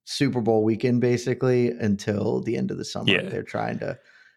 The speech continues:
Speaker 1: 'cause you
Speaker 2: And
Speaker 1: get International Fight Week in there, and you do
Speaker 2: Ooh.
Speaker 1: just that whole stretch is,
Speaker 2: Great
Speaker 1: is usually
Speaker 2: times.
Speaker 1: gonna be big, big stuff.
Speaker 2: Great
Speaker 1: And then
Speaker 2: times.
Speaker 1: they'll close, they close the year pretty strong, 'cause you're gonna always get the M S G in November. You're gonna get
Speaker 2: You'll get
Speaker 1: one
Speaker 2: one
Speaker 1: or
Speaker 2: more in
Speaker 1: two in
Speaker 2: December, too.
Speaker 1: December.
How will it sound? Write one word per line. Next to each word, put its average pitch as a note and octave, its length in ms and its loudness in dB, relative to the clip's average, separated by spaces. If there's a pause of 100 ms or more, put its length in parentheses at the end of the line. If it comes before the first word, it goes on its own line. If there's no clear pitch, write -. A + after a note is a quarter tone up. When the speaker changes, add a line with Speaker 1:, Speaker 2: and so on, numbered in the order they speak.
(100)
Speaker 1:
'cause A2+ 140 -2
you G2+ 100 6
Speaker 2:
And G2+ 100 6
Speaker 1:
get G2 60 6
International G2 480 4
Fight C3+ 320 2
Week C3+ 260 2
in C3 160 4
there, B2 260 4
and A2 100 2
you G#2 140 0
do G#2+ 160 4
Speaker 2:
Ooh. E2 240 4
Speaker 1:
just G#2+ 240 0
that G2 200 0
whole G#2 240 -2
stretch - 420 -6
is, G#2 140 -10
Speaker 2:
Great G2+ 240 4
Speaker 1:
is F#2+ 80 -6
usually F#2 200 6
Speaker 2:
times. G#2+ 140 0
Speaker 1:
gonna G#2 100 -2
be G2 120 -4
big, G2+ 340 -6
big G2 180 -6
stuff. - 400 -8 (180)
Speaker 2:
Great F#2+ 300 2
Speaker 1:
And C3+ 120 2
then E3 60 4
Speaker 2:
times. F#3+ 160 4
Speaker 1:
they'll G3+ 120 2
close, G3+ 460 0
they F#3 100 2
close G3+ 320 0
the G3+ 80 0
year G3 160 2
pretty A2 260 -2
strong, - 380 -6
'cause A#2 160 -8
you're B2+ 100 2
gonna C#3+ 260 2
always C#3 240 2
get C#3 200 -2
the - 80 0
M B2 140 2
S A#2+ 140 2
G A#2 240 0
in G#2+ 100 2
November. G#2+ 680 0 (380)
You're G2 80 -10
gonna G#2+ 160 2
get G#2+ 320 2 (580)
Speaker 2:
You'll - 80 2
get C3+ 120 6
Speaker 1:
one A2+ 140 8
Speaker 2:
one - 20 8
Speaker 1:
or - 40 8
Speaker 2:
more C3 120 6
in C3 60 6
Speaker 1:
two A2+ 40 6
in G#2+ 60 6
Speaker 2:
December, G#2 380 6
too. G2+ 40 4
Speaker 1:
December. G2+ 440 4